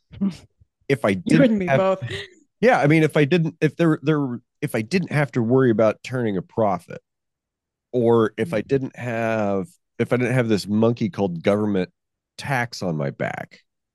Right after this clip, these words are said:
Speaker 2: or, you know,
Speaker 1: Mm-hmm.
Speaker 2: that just what it costs to comply with government and
Speaker 1: Yes.
Speaker 2: what they want us to do, if I didn't have to bear that cost, like, what else could I do in my business?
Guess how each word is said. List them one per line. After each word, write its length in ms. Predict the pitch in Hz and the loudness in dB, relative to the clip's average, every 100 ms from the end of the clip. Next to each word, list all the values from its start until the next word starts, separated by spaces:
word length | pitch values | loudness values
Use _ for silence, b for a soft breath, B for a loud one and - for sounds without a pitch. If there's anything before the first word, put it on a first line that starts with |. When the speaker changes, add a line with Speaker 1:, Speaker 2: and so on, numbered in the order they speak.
| _ | _
Speaker 2:
or, 80 | 107 | -4
you 120 | 90 | 0
know, 120 | 98 92 | 0 2
Speaker 1:
Mm-hmm. 80 | |
Speaker 2:
that 180 | 92 - _ b b b b - | 0 -2 _ b b b b -2
just 220 | 147 151 | 0 2
what 160 | 151 131 | 4 2
it 100 | - | 0
costs 380 | - 131 123 | 0 0 0
to 80 | - | -6
comply 520 | - 101 - 123 107 | -8 -8 -4 0 2
with 260 | 101 95 - | 2 0 2
government 440 | 104 90 78 - - _ _ _ _ _ - | 0 0 -2 -10 -20 _ _ _ _ _ -6
and 160 | 98 | -4
Speaker 1:
Yes. 220 | 90 - - - _ - - | -4 -8 -16 -20 _ -20 -4
Speaker 2:
what 260 | 107 104 | -2 0
they 120 | - 92 | 2 0
want 320 | 87 90 85 _ _ | 2 -2 -2 _ _
us 240 | 90 82 - | -4 -4 -6
to 160 | - | -6
do, 440 | 78 156 180 82 - _ _ _ _ _ | -2 2 2 2 -2 _ _ _ _ _
if 180 | 123 - | -4 0
I 80 | 107 | -2
didn't 400 | 104 160 156 - | 0 -2 -2 -4
have 220 | 123 - | -4 -4
to 80 | 95 - | -10 -4
bear 220 | 110 101 90 | 0 2 2
that 200 | 87 - - | -2 -4 -12
cost, 580 | - 180 - - - - _ _ _ _ _ _ _ _ _ | -6 -6 -6 -12 -16 -18 _ _ _ _ _ _ _ _ _
like, 140 | 104 - | -4 -2
what 240 | 104 131 | 2 4
else 200 | 135 135 | 4 2
could 160 | - 127 | 0 0
I 80 | 107 | 0
do 280 | 85 104 104 | 0 0 2
in 100 | 90 | 0
my 120 | 80 | -2
business? 520 | - 80 - - - | -2 -6 -6 -12 -16